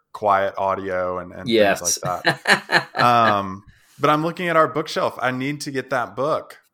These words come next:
Speaker 1: for the
Speaker 2: Absolutely.
Speaker 1: bookshelf.
Speaker 2: Absolutely, man. That,
Speaker 1: So
Speaker 2: that,
Speaker 1: why
Speaker 2: that would
Speaker 1: don't
Speaker 2: be
Speaker 1: you
Speaker 2: great.
Speaker 1: take us into your other business venture, and that is Adventure Responsibly, previously Entrada Outdoors.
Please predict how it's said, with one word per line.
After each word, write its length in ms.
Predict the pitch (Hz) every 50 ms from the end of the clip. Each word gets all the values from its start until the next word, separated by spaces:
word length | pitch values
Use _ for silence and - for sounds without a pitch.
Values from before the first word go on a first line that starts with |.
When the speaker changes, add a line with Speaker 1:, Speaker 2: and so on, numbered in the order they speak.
| _ _ _ _ _ _ _
Speaker 1:
for 460 | _ - - _ _ _ _ _ -
the 40 | 107
Speaker 2:
Absolutely. 460 | 127 127 123 123 120 147 175 170 131 -
Speaker 1:
bookshelf. 320 | 95 85 80 - - _ _ _ _ _ _ _ _ _ _ _ -
Speaker 2:
Absolutely, 600 | - 87 95 117 - - 101 104 127 151 - 101
man. 320 | 95 92 90 92 117 131 135 _
That, 160 | - - - -
Speaker 1:
So 160 | - - 160
Speaker 2:
that, 240 | 156 - - - -
Speaker 1:
why 120 | 139 160
Speaker 2:
that 80 | 196 254
would 60 | 254
Speaker 1:
don't 80 | 196
Speaker 2:
be 60 | - 95
Speaker 1:
you 60 | 95
Speaker 2:
great. 100 | 110 -
Speaker 1:
take 240 | - 180 175 175 180
us 240 | 170 151 - - - _ _ _ _ _ _ _
into 580 | - 131 131 135 135 139 - - 131 131 127 127
your 320 | 120 113 117 113 - - -
other 340 | 107 120 117 123 120 117 113
business 540 | 107 104 110 107 104 101 107 104 101 -
venture, 540 | - 104 104 104 101 - - 104 101 98 98
and 280 | - - 107 104 104 104
that 180 | 104 113 123 127
is 220 | 127 123 113 107
Adventure 920 | - 113 110 98 98 101 107 110 107 - 117 110 107 107 104 104 104 104 95
Responsibly, 800 | - 101 104 101 - - - 101 101 104 104 - 107 101 104 101
previously 1040 | 98 101 - 160 180 208 190 190 160 123 - - - 117 110 107 107 107 107 - -
Entrada 480 | 104 104 101 - - 98 101 101 98 95
Outdoors. 680 | 92 95 95 92 - - 98 95 92 92 92 - -